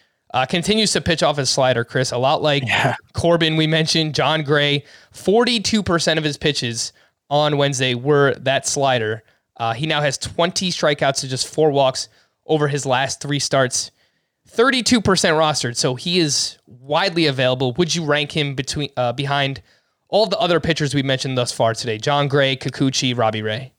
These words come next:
Speaker 2: I would. He doesn't really pitch deep into starts consistently. It, it is fascinating that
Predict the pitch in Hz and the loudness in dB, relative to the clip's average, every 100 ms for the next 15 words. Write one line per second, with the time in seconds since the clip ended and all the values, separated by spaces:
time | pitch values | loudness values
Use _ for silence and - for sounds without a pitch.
0 | _ _ _ 160 160 123 110 120 156 170 | _ _ _ -2 0 2 0 0 2 4
1 | 151 147 139 - 131 - 123 120 120 - | 4 4 2 0 -2 -2 -2 -2 -2 0
2 | 117 113 - 123 - 117 - 110 117 139 | 0 0 -2 -4 -2 -2 -2 -4 0 2
3 | 208 285 - 135 160 165 139 104 98 98 | 2 2 0 -2 0 -2 -2 -2 -4 -2
4 | 101 101 101 | 0 0 -2